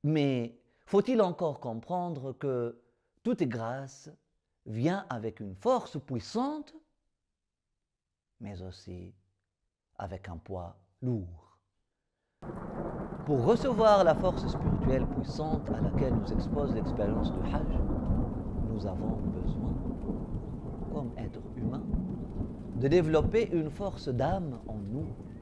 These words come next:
qui nous permettra d'accueillir cette grâce. Comme Dieu l'a enseigné à notre maître Yahya, le vivant. Ya Yahya, khudhil kitab bi quwwa. Ô vivant,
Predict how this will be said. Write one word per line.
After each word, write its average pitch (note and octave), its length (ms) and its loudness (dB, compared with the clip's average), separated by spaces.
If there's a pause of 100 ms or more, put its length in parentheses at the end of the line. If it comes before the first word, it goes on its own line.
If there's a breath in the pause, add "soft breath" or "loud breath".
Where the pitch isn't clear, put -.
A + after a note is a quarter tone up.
(400)
qui D3+ 120 -4
nous A#2+ 100 0
permettra G2 640 -6
d'accueillir G#2 840 -2
cette - 280 -10
grâce. - 400 -14 (1700)
Comme A#2 280 0
Dieu B2 180 0
l'a F#2+ 160 -4
enseigné G2 420 -8
à A2 60 -6
notre G#2 260 -10
maître G2+ 300 -8
Yahya, G#2+ 420 0 (920)
le F2+ 80 -6
vivant. G#2+ 360 -4 (1200)
Ya A#2 200 4
Yahya, B2+ 480 -2 (480)
khudhil A2+ 300 0
kitab B2+ 460 0
bi G2 120 -4
quwwa. D3 460 0 (1120)
Ô C#3+ 240 10
vivant, D#3 500 2